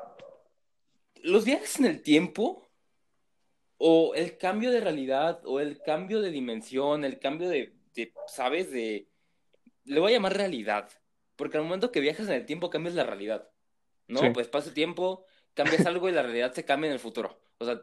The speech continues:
Speaker 1: la misma problemática de siempre que hemos estado diciendo, discutiendo de que está mal. O sea, es lo que hacemos. Entonces,
Speaker 2: Ah,
Speaker 1: en
Speaker 2: que
Speaker 1: mi perspectiva, los sueños son como una ventana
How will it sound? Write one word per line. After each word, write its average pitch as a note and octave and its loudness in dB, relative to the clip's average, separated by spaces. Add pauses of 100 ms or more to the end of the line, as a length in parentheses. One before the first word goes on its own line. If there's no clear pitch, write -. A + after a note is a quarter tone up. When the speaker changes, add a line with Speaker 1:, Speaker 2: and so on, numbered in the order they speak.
Speaker 1:
la B2 2
misma F3+ 0
problemática B2+ -2
de G#2 -4
siempre B2 -4
que G#2+ -4
hemos A#2 -6
estado A2+ 0
diciendo, A#2 -2
discutiendo A2+ -2
de A2+ 4
que - -16
está - -4
mal. A2+ -6 (760)
O - -20
sea, A#2+ 6
es C#3+ 4
lo D#3+ 2
que E3 -4
hacemos. D#3 0
Entonces, D3+ -6 (220)
Speaker 2:
Ah, B2+ -2
Speaker 1:
en C#3+ 2
Speaker 2:
que - 2
Speaker 1:
mi - 2
perspectiva, G3 -2
los F3 2
sueños G3+ 0 (520)
son F3+ -2
como F#3+ 2
una G#3 4
ventana D3 0